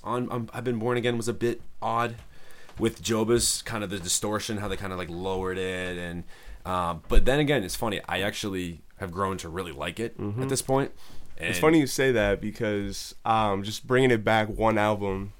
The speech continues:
Speaker 2: or two albums actually, Saturation three, the first single that they dropped was actually Boogie. And Boogie took, I was like, "I don't know about this," but then, like, I listened to it a couple of times, and that's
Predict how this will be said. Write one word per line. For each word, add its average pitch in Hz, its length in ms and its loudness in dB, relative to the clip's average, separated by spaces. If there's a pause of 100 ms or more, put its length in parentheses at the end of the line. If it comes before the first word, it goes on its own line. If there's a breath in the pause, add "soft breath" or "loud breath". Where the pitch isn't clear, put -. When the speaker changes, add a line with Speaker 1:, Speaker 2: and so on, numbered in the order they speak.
Speaker 2:
or 113 140 -2
two 139 200 2
albums 101 260 2
actually, 95 200 -4
Saturation 104 520 0
three, 104 320 0 (440 soft breath)
the 95 60 -10
first 120 280 6
single 123 180 6
that 104 140 4
they 92 80 2
dropped 101 220 4
was 98 100 0
actually 95 340 0
Boogie. 95 580 2 (140)
And 98 180 2
Boogie 113 460 4
took, 107 340 -2
I 113 40 0
was 117 160 6
like, 107 240 2 (260)
"I - 60 0
don't 165 180 4
know 196 140 8
about 120 320 2
this," 98 240 0
but 95 200 -4
then, 117 280 4
like, 98 320 0 (840)
I 117 120 6
listened 117 340 2
to 135 80 0
it 123 60 2
a - 20 0
couple 110 180 0
of 98 60 -2
times, 123 320 6
and 101 320 0
that's 107 240 0